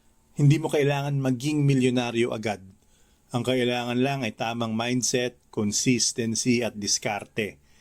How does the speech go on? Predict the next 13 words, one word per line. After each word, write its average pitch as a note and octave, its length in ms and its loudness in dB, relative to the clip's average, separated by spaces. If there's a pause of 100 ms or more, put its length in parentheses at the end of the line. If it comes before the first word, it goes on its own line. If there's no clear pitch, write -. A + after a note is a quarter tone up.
(380)
Dahil D3 160 2
kung E3 160 0
magsisimula D3+ 720 0
ka D3 180 -6
ngayon, G#2 460 -4 (420)
pwede C3 400 2
kang C3+ 300 -4
makauwi B2+ 500 0
ng A#2 140 -2
mas A2 180 0
maaga, A#2+ 560 -2 (480)
may B2 220 -2
ipon C3 580 -2